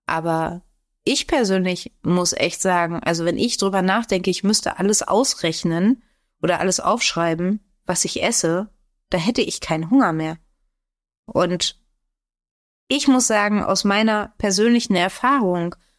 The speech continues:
eben aus der Erfahrung heraus, dass ich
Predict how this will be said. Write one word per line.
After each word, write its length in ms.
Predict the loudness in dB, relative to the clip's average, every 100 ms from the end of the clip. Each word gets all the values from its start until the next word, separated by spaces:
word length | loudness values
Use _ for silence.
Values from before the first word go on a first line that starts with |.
| _ _ _ _ _ _ _ _
eben 200 | 0 2
aus 160 | 2 2
der 200 | 0 0
Erfahrung 520 | -2 -2 -2 0 0
heraus, 480 | 0 0 0 0 -2
dass 180 | -2
ich 260 | 0 -2 -8